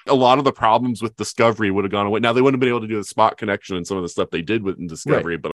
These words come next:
Speaker 1: they could have basically done the same plot.
Speaker 2: Yeah.
Speaker 1: <laughs> Just set
Speaker 2: Well,
Speaker 1: it in
Speaker 2: and
Speaker 1: the
Speaker 2: I, I feel like,
Speaker 1: future.
Speaker 2: I feel like they kinda did that with Discovery. Like, they, they got to a point where it's like,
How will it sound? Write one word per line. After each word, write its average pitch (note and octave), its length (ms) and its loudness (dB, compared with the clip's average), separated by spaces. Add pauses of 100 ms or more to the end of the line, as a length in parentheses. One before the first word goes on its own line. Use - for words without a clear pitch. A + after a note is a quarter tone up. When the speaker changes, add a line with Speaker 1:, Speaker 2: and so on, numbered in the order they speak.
Speaker 1:
they C3 100 6
could E3 140 2
have A#2+ 80 -2
basically D#3+ 340 4
done B2 120 2
the A2 80 -6
same A#2 240 -4
plot. A2 340 -4 (720)
Speaker 2:
Yeah. A3 220 4
Speaker 1:
<laughs> - 40 -4
Just - 220 -4
set G3 140 10
Speaker 2:
Well, - 80 10
Speaker 1:
it A3+ 60 10
in G#3+ 40 12
Speaker 2:
and A3+ 160 10
Speaker 1:
the F#3 120 0
Speaker 2:
I, - 20 6
I G3 40 6
feel B3 140 6
like, G#3+ 240 8
Speaker 1:
future. - 180 -2
Speaker 2:
I F#3+ 60 4
feel C#4 160 4
like B3 140 8
they A3+ 120 6
kinda G#3 260 6
did F#3 200 4
that A3+ 140 4
with F3 140 2
Discovery. G3 360 0
Like, E3+ 180 -2
they, F3+ 140 -4
they D#3+ 140 0
got F3+ 180 4
to F#3+ 80 0
a E3+ 60 2
point A3 180 2
where F3 160 2
it's D#3 120 -4
like, D3 200 -2